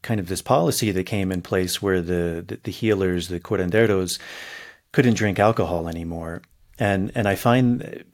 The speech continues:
I found that very bad. I mean, actually to the point where I, where I left because of that. Uh, because for me, that very much felt like an imposition.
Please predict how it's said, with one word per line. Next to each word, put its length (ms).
I 140
found 340
that 160
very 520
bad. 840
I 20
mean, 180
actually 280
to 80
the 80
point 240
where 140
I, 40
where 200
I 100
left 640
because 280
of 140
that. 280
Uh, 300
because 280
for 140
me, 180
that 260
very 380
much 240
felt 200
like 180
an 60
imposition. 800